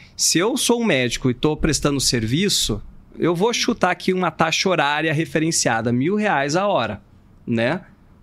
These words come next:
pra minha prestação de serviço. Mas eu já agrego um maquinário, eu já agrego infraestrutura. E, de repente, pra aquela prestação de serviço, eu tô cobrando vinte mil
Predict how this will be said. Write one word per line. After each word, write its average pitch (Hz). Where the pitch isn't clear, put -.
pra 127
minha 131
prestação 143
de 135
serviço. 175
Mas 120
eu 143
já 147
agrego 151
um 160
maquinário, 135
eu 117
já 131
agrego 147
infraestrutura. 151
E, 131
de 147
repente, 160
pra 175
aquela 190
prestação 147
de 131
serviço, 135
eu 170
tô 170
cobrando 165
vinte 156
mil 117